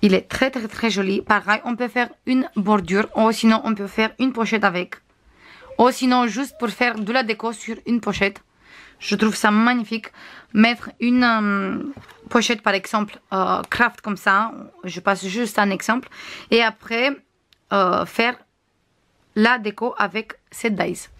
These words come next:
Et la pochette, bien sûr, coupée exactement la même, euh, modèle comme le dies. Ça va être super sympa. Voilà. Après, j'ai pris encore une petite, euh, bordure,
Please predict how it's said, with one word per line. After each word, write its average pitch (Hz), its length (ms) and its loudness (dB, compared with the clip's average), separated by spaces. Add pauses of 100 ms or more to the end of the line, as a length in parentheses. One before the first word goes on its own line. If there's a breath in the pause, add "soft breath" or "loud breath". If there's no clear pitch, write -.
(500 loud breath)
Et 202 60 6
la 196 120 6
pochette, 208 320 -8
bien 190 160 -4
sûr, 208 360 -2
coupée 196 400 0
exactement 196 680 2
la 190 160 2
même, 208 420 4
euh, 185 200 2
modèle 185 380 4
comme 208 280 6 (120)
le 190 200 4
dies. 180 300 0 (800)
Ça 180 200 0
va 185 120 2
être 180 160 -6
super - 380 -2
sympa. - 320 -2 (1120 loud breath)
Voilà. - 360 2 (640 loud breath)
Après, 277 480 0
j'ai 269 220 -4
pris 269 440 -4
encore 240 320 2 (140)
une 262 160 2
petite, 208 420 -6 (120)
euh, 190 400 2 (600)
bordure, 233 500 4